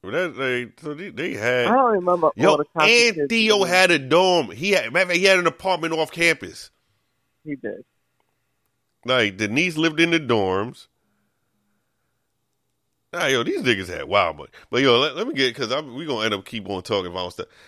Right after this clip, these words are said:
Speaker 1: Yeah, but like I say, thank you guys for tuning in. Thanks for listening. Uh, we'll be back soon, hopefully. Knock on wood.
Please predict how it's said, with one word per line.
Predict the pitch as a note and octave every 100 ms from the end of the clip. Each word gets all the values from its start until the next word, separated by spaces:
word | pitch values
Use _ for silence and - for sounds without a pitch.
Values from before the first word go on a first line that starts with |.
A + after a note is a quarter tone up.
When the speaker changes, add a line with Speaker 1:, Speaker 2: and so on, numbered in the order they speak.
| _
Speaker 1:
Yeah, | B2 B2+
but | A#2+ F#2+
like | D3+
I | E3
say, | - C#3+ C3+ - _ -
thank | E3 E3
you |
guys | C3 C3+ C3+
for | A#2
tuning | - B2+ B2 A2+
in. | G#2 B2 - _ _ _ _ -
Thanks | A#2+ A2+
for |
listening. | A2 C#3+ C#3+ C#3 C#3 - _ _ _ _ _ _
Uh, | G2 G2 F#2 F2+
we'll | F#2 F2+
be | F2
back | E2+ G#2+ G2
soon, | - C#3+ D#3 D#3
hopefully. | A#2 C#3 - D3 E3 E3+ _ _ -
Knock | G2+ G#2+
on | A2 A2+
wood. | D#3 F3+